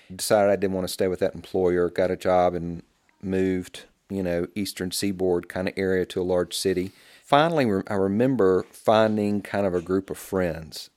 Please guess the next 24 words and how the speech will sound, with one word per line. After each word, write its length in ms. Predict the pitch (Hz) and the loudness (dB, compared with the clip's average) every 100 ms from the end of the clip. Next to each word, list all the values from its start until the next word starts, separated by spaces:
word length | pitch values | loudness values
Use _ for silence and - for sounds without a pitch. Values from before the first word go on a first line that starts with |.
| - | -12
And 220 | - 92 87 | -4 -2 0
so 220 | 95 92 | 0 0
for 160 | - | -2
the 80 | 90 | -6
first 360 | - 113 107 - | -2 0 0 -2
time 280 | 107 98 92 | 0 0 0
in 220 | 87 87 - 98 | -2 -6 -10 -2
my 160 | 90 | 0
life, 380 | 87 95 101 - | 2 2 2 0
I 60 | 80 | -6
felt 300 | - 92 - | -2 -2 -2
very 800 | 87 92 95 95 92 87 85 82 - | -2 2 4 4 2 0 -4 -8 -14
accepted, 720 | - - - 82 - - - - _ _ _ - - _ - | -14 -8 -4 -4 -6 -16 -16 -20 _ _ _ -20 -20 _ -14
you 80 | 98 | -6
know 60 | 95 | -2
what 60 | 101 | 0
I 20 | |
mean, 80 | 95 | 0
with, 200 | 87 78 | -2 -2
with 160 | 98 87 | -4 0
like 380 | 85 90 - | 0 0 -2
people, 340 | - - - - _ _ - _ _ - | -6 -6 -6 -14 _ _ -20 _ _ -10
you 140 | 92 90 | -4 0
know? 300 | 107 151 | 0 0